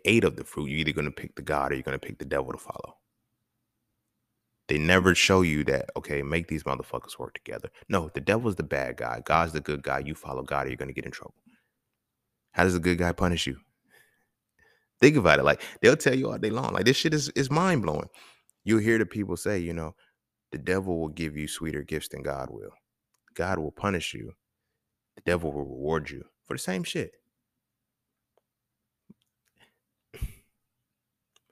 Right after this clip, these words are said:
But now, take it away from the light and dark. Take it away from God and devil and associate it back with lightness and darkness. Then it kinda makes sense. You feel me? 'Cause everything is in the darkness.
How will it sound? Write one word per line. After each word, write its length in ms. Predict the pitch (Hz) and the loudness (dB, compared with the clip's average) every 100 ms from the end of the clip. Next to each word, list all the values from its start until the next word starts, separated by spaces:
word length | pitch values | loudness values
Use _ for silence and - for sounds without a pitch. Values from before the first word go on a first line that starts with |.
| _ - | _ -4
But 100 | 95 | 0
now, 300 | 87 78 - _ _ | 0 -2 -12 _ _
take 200 | - 85 | 0 2
it 80 | 82 | 0
away 220 | 73 76 | 0 -2
from 160 | - 71 | -2 -6
the 60 | |
light 200 | 69 71 | -6 -6
and 100 | 50 | -6
dark. 220 | 76 78 - _ _ _ _ _ | -8 -10 -12 _ _ _ _ _
Take 140 | - 95 | 6 8
it 60 | |
away 160 | 98 92 | 8 4
from 160 | 85 | 2
God 240 | 76 76 69 | 2 4 2
and 100 | 73 | 0
devil 240 | 87 82 | -2 -2
and 160 | 73 - _ - | -6 -12 _ -6
associate 460 | - 80 - 67 | -2 0 -2 -4
it 80 | - | -4
back 180 | 65 55 | -6 -6
with 120 | 55 | -6
lightness 320 | - - - | -6 -8 -10
and 80 | - | -6
darkness. 400 | 50 - - - _ - | -8 -10 -20 -20 _ -2
Then 140 | 90 | -2
it 80 | 76 | -2
kinda 200 | - - - | -6 -10 -10
makes 140 | - - | -14 -14
sense. 320 | - - - _ _ _ _ _ _ _ _ _ _ _ _ | -16 -18 -20 _ _ _ _ _ _ _ _ _ _ _ _
You 100 | - | -12
feel 160 | 76 73 | -8 -6
me? 260 | 73 92 _ _ _ _ _ _ _ _ _ | -8 -14 _ _ _ _ _ _ _ _ _
'Cause 140 | 95 | -2
everything 320 | 87 85 78 73 | 0 0 -2 -6
is 140 | 69 | -8
in 80 | 67 | -10
the 60 | |
darkness. 440 | 78 60 - - | -8 -10 -12 -20